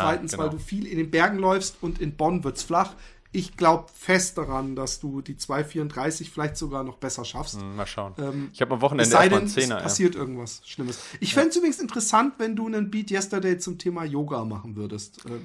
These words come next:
Speaker 1: wo du schon sowieso in Berührung jetzt damit kommst.
Speaker 2: Mhm.
Speaker 1: Aber
Speaker 2: Ich, ich guck mir
Speaker 1: muss
Speaker 2: das
Speaker 1: man
Speaker 2: erstmal
Speaker 1: gucken.
Speaker 2: an. Ich guck mir, <laughs> ich guck mir
Speaker 1: Sehr
Speaker 2: das mal an.
Speaker 1: skeptisch. Ist das
Speaker 2: Ich mach einen
Speaker 1: überhaupt
Speaker 2: Beat Yesterday
Speaker 1: erlaubt? Weil
Speaker 2: Physio.
Speaker 1: in, in der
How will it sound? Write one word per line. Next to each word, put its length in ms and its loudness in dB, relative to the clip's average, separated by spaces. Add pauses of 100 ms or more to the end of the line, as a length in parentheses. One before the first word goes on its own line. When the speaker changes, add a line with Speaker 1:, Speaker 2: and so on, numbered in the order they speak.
Speaker 1:
wo 120 -8
du 80 -6
schon 260 -8
sowieso 460 -6 (100)
in 60 -12
Berührung 420 -6
jetzt 220 -10
damit 220 -6
kommst. 320 -6
Speaker 2:
Mhm. 180 -4 (260)
Speaker 1:
Aber 120 -6
Speaker 2:
Ich, 140 -2
ich 140 -8
guck 140 2
mir 60 6
Speaker 1:
muss 20 -
Speaker 2:
das 100 6
Speaker 1:
man 60 4
Speaker 2:
erstmal 320 0
Speaker 1:
gucken. 180 -8
Speaker 2:
an. 60 -16
Ich 100 -16
guck 140 -4
mir, 100 -2
<laughs> 840 -10
ich 80 -20
guck 120 2
mir 80 2
Speaker 1:
Sehr 60 2
Speaker 2:
das 80 -4
mal 160 -2
an. 60 -4 (240)
Speaker 1:
skeptisch. 220 -10
Ist 220 0
das 120 0
Speaker 2:
Ich 80 -2
mach 80 10
einen 40 10 (100)
Speaker 1:
überhaupt 20 2
Speaker 2:
Beat 180 2
Yesterday 480 8
Speaker 1:
erlaubt? 80 8
Weil 80 2
Speaker 2:
Physio. 400 2
Speaker 1:
in, 60 -4
in 80 0
der 200 4